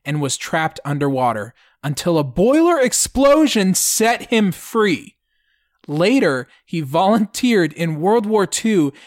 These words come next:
and helped evacuate over a hundred and twenty men from Dunkirk. From the movie Dunkirk, he saved them.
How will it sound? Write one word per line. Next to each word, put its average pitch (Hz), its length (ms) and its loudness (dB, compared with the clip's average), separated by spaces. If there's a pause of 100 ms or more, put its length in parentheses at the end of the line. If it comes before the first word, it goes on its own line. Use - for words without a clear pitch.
(120)
and 160 140 -6
helped 190 280 -2
evacuate 170 640 -2
over 165 260 0
a 143 100 0
hundred 196 380 -2
and 165 160 -4
twenty 190 340 -2
men 165 280 -2
from 135 240 -6
Dunkirk. 139 720 -8 (540)
From 175 180 0
the 170 80 2
movie 208 320 2
Dunkirk, 156 680 -6 (120)
he 165 120 -10
saved 156 420 -2
them. 107 240 -20